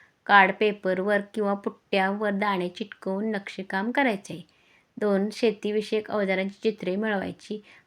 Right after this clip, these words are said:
व चिटकवा. या चित्राखाली त्यांची नावे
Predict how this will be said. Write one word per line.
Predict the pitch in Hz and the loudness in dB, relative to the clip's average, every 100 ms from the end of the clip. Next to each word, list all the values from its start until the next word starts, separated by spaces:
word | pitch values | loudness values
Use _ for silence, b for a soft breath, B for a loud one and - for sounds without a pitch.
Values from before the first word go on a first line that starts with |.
| _ | _
व | 196 185 185 | 0 0 -2
चिटकवा. | 233 - - 190 175 196 b _ | -6 -6 -4 -4 -4 -10 b _
या | 185 185 | -6 -4
चित्राखाली | 208 196 190 202 208 190 196 _ _ _ | -2 0 0 -2 -2 -4 -8 _ _ _
त्यांची | 196 190 208 | -2 -2 -2
नावे | 214 196 180 202 | -2 0 0 -2